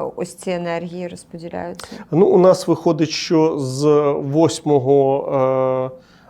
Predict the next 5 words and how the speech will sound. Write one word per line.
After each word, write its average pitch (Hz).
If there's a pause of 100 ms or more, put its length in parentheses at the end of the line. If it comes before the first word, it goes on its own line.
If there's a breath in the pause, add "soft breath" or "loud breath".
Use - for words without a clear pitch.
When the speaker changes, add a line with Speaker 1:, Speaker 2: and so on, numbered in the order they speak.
(120)
Speaker 2:
е, 151
з 131
восьмого 147
листопада 139
починається. 127